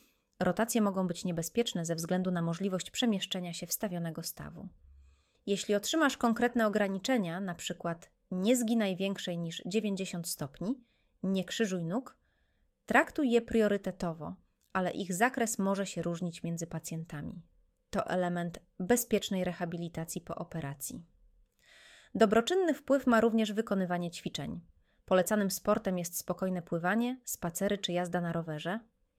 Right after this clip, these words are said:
Jeśli chcielibyśmy dodatkowo wspomóc nasz organizm, by szybciej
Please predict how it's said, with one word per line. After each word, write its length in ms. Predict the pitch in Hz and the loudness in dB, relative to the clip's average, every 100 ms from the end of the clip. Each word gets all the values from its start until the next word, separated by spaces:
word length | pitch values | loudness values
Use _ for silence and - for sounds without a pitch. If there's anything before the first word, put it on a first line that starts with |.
| _ | _
Jeśli 320 | - 202 - 208 | 0 0 0 -4
chcielibyśmy 760 | - 320 359 262 269 254 240 - | 0 2 4 2 4 4 2 2
dodatkowo 600 | 196 190 180 - 262 226 | 2 2 2 0 2 2
wspomóc 520 | - - 226 208 - | -2 0 0 0 -4
nasz 140 | 185 | -6
organizm, 680 | - 175 165 160 147 160 - - _ _ _ | -6 -6 -4 -6 -8 -10 -10 -10 _ _ _
by 120 | 170 175 | -4 -2
szybciej 500 | 277 277 233 208 | 0 0 -2 -2